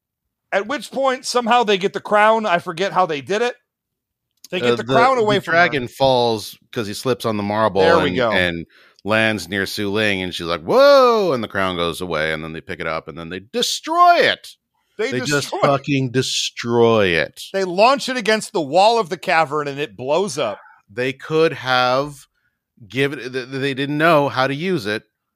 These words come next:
Speaker 2: Uh, they could have given it to Doctor Wu, who would have then been able to, uh, tell the Terracotta Warriors to put her in handcuffs and take her to jail, and then saved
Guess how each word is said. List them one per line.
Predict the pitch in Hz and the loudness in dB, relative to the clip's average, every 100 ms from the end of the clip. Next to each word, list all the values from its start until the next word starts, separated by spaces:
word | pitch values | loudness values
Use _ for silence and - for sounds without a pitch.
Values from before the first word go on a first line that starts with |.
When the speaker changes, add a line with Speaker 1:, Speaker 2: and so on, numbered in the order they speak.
| _ - | _ -6
Speaker 2:
Uh, | 117 110 107 104 | -2 0 0 0
they | 101 | -2
could | - 123 | -4 -4
have | 117 | -2
given | 107 113 | -2 -2
it | 117 107 | -4 -6
to | |
Doctor | 104 120 113 123 | 0 2 2 -2
Wu, | 117 160 160 127 131 165 - _ _ | -2 2 4 4 2 -2 -6 _ _
who | 131 | -4
would | 127 | 0
have | 123 110 | 0 2
then | 117 113 | 0 0
been | 113 117 | -2 0
able | 117 113 | 0 -2
to, | 101 - 113 110 104 104 101 - | -4 -4 -2 0 0 -2 -6 -4
uh, | 104 98 95 92 _ | 0 2 0 -2 _
tell | 113 113 | 0 0
the | 117 | 2
Terracotta | 117 117 117 113 | 0 2 2 2
Warriors | 113 131 151 | 4 2 2
to | - | -6
put | - 117 | -4 -2
her | 98 107 107 | 0 0 0
in | - 95 95 95 - | 0 -4 -4 -6 -8
handcuffs | 107 117 131 139 180 - | -6 -6 -4 -4 -4 -8
and | |
take | 107 95 | -10 -10
her | |
to | 95 | -10
jail, | - 101 101 127 190 - _ _ _ | -6 -4 -2 -4 -6 -12 _ _ _
and | 117 117 113 | -6 -6 -6
then | 117 | -8
saved | - - 143 135 131 | -10 -4 -2 -2 -4